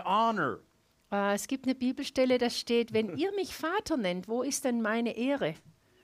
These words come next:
Speaker 1: You know, words are
Speaker 2: Mein
Speaker 1: easy to say.
Speaker 2: Geehrtsein. Also, es ist einfach, sowas zu sagen.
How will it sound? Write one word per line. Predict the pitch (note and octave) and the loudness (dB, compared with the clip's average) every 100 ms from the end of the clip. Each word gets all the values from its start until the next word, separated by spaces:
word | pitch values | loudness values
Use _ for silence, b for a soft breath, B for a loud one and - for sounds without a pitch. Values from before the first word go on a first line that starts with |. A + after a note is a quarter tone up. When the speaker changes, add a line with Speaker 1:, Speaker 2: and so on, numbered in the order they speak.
| _ _ _ | _ _ _
Speaker 1:
You | C3 | 0
know, | C#3+ | 2
words | C#3+ G3 F#3 A#2+ | 6 6 6 4
are | C#3+ C3 | 2 2
Speaker 2:
Mein | A#2+ - | 0 0
Speaker 1:
easy | F3+ C3+ E3+ | 0 2 0
to | B3+ | 0
say. | - A2 | -2 -4
Speaker 2:
Geehrtsein. | B2 - | -4 -6
Also, | F3+ F#3 | -8 -6
es | G#3+ G#3+ | -8 -8
ist | G#3+ - | -8 -6
einfach, | G3 G#3+ D4+ F#4 D#4+ D4 | -2 0 0 -2 -4 -6
sowas | - C#4 C4 - | -6 -4 -4 -4
zu | C4 | -6
sagen. | - A#3+ B3+ A#3+ A#3 | 0 2 2 0 -4